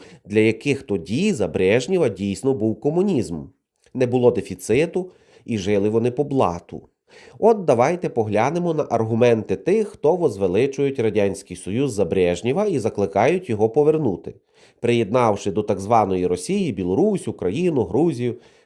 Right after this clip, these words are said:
та інші екс-республіки Радянського Союзу. Отже, за Брежнєва була стабільність, за Брежнєва горілка була по два вісімдесят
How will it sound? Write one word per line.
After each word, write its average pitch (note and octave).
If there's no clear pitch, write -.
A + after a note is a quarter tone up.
та B2+
інші E3
екс-республіки A#2
Радянського F#2
Союзу. F2
Отже, G#2
за G2+
Брежнєва C3
була C3
стабільність, B2
за G#2
Брежнєва A#2
горілка A#2
була A#2
по A#2
два G#2+
вісімдесят G#2+